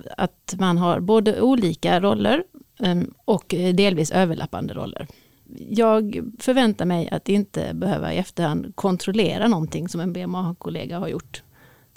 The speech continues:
Så det gör inte jag, utan det får man i så fall signalera om man behöver hjälp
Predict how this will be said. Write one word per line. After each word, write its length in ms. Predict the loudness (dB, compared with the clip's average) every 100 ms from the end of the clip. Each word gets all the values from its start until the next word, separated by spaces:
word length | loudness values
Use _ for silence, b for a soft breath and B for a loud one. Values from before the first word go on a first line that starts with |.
| _ -12
Så 140 | 0 4
det 140 | 4
gör 240 | 4 4
inte 180 | 4 2
jag, 180 | 0 -2
utan 580 | -2 -2 -2 -4 -6 -8
det 360 | -8 0 0 2
får 140 | 2
man 240 | 2 4 4
i 40 |
så 140 | 2
fall 160 | 2 0
signalera 580 | 2 2 2 0 -2 0
om 140 | 0
man 140 | 0 2
behöver 260 | 2 2
hjälp 320 | 2 0 -2